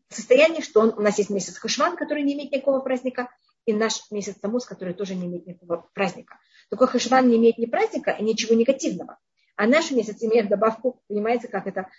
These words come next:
достаточно негативную сторону также, поэтому мы его рассмотрим таким самым, а, неблагополучным. И тем, которым больше всего нам надо, а, а, вот это вот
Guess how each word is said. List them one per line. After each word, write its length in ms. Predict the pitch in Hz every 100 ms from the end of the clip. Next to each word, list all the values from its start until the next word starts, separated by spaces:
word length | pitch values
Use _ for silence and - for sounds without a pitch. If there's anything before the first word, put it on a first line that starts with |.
| _
достаточно 440 | 185 226 220 -
негативную 500 | 208 196 190 202 190
сторону 380 | 190 - 180 180
также, 400 | 185 330 - 269 - _ _
поэтому 300 | - 240 240
мы 120 | 208 233
его 140 | 208
рассмотрим 380 | 196 233 240 226
таким 320 | 170 - 208
самым, 340 | - 208 208 - _ _ _ _ _ -
а, 100 | 185
неблагополучным. 1300 | 185 202 220 226 240 208 196 190 - 185 175 - _ _ _ _ -
И 80 | 208
тем, 160 | 262
которым 360 | 254 233 208 180
больше 220 | 247 240
всего 260 | - 196 196
нам 180 | 180
надо, 300 | 175 196 208 - _ _ _
а, 320 | 175 170 165 _
а, 80 | 190
вот 300 | 170 - 180
это 140 | 180
вот 160 | 180 175